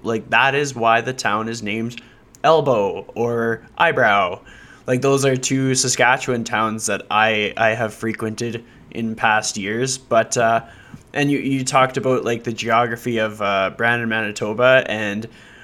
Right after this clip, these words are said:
it kinda reminded me of a time that I got hired to do some contract work in Lloydminster, and so I did the drive to Lloydminster, and it is also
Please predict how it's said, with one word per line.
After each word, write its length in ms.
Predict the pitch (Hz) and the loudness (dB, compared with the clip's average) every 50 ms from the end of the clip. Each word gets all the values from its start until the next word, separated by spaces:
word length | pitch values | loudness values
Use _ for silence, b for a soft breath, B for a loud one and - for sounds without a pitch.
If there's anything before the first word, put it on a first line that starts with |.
| b b b b b - | b b b b b 2
it 160 | - 139 135 | 2 2 4
kinda 180 | 143 151 143 147 | 4 2 4 4
reminded 340 | 151 147 139 139 135 139 139 | 4 4 4 4 2 2 2
me 100 | 139 135 | 0 0
of 80 | 135 131 | -2 -2
a 60 | 127 | -4
time 360 | - - 120 120 123 123 120 | -2 0 2 2 2 0 0
that 140 | 113 117 117 | 0 0 2
I 100 | 107 110 | 2 0
got 160 | 107 110 - | 0 0 0
hired 280 | - 127 127 131 135 131 | 4 4 4 4 4 2
to 60 | 127 | -2
do 120 | 110 127 123 | -2 -2 -2
some 160 | - - 110 | -2 -4 -4
contract 520 | - - 123 127 127 127 131 120 117 - 127 | 0 0 0 0 2 2 2 0 0 0 -2
work 260 | 123 123 120 - - - | -2 -2 -2 -4 -10 -8
in 400 | - 117 120 117 117 113 107 - | -6 -4 -4 -4 -4 -4 -6 -4
Lloydminster, 680 | - 120 127 123 107 117 120 120 - - 104 90 87 - - - - | 0 0 0 0 0 -2 -2 -2 -2 -2 -4 -6 -10 -12 -18 -14 -10
and 200 | 113 113 113 113 | -6 -6 -4 -4
so 140 | - 120 117 | -2 -2 -2
I 60 | 117 | -2
did 160 | 110 120 117 | -2 -4 -6
the 80 | 107 113 | -6 -6
drive 320 | 104 113 110 117 117 113 | 0 2 4 4 4 2
to 100 | - 117 | 0 -4
Lloydminster, 580 | 110 113 110 101 104 113 110 - - 107 87 76 | -4 -4 -4 -4 -4 -4 -4 -4 -4 -4 -6 -6
and 140 | 78 110 117 | -6 -4 -4
it 140 | 123 131 175 | -2 0 0
is 180 | 190 160 123 | 0 0 -2
also 580 | - - 131 147 147 - - 120 101 87 87 | 0 2 2 2 2 0 -4 -4 -4 -4 -8